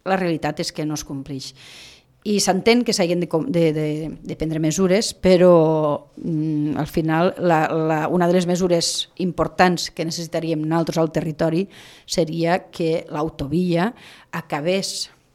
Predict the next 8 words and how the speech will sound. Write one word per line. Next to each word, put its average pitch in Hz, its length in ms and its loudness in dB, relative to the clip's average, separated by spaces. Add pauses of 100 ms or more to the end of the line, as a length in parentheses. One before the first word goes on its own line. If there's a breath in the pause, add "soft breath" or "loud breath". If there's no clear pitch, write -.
(200)
no 160 180 -8
acabés 147 640 -4
a, 143 380 -6
a 139 80 -6
l'Hospitalet, 175 560 -2
sinó 156 320 -6
que, 196 240 -4
eh, - 320 -10